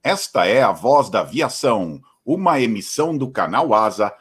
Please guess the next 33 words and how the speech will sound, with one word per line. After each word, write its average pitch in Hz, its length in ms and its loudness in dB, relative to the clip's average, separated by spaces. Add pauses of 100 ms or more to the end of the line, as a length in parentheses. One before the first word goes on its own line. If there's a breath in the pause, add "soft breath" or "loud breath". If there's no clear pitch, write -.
(160 loud breath)
para 190 120 0
os 220 120 0
amantes 135 480 0
de 117 100 0
aviação 147 680 -2
do 135 140 -4
Brasil 131 720 -2
e 208 40 -4
do 214 120 4
mundo. 110 760 2 (500)
Boa 151 180 6
noite 190 380 4
aí, 185 160 4
pessoal. 147 680 4
Obrigado 135 480 2
aí 151 80 6
por 147 140 -6
mais 143 220 0
esse 139 100 -14
convite 135 480 -4
aí. 180 360 0
Vamos 143 140 -20
ter 143 100 -2
um 135 100 -2
dia 127 160 0
gostoso 117 540 -4
aqui, 131 180 -10
um 123 160 -4
papo 110 380 -2
gostoso 104 400 -6
de 107 100 -2
aviação 101 580 -4
aí. 78 160 -8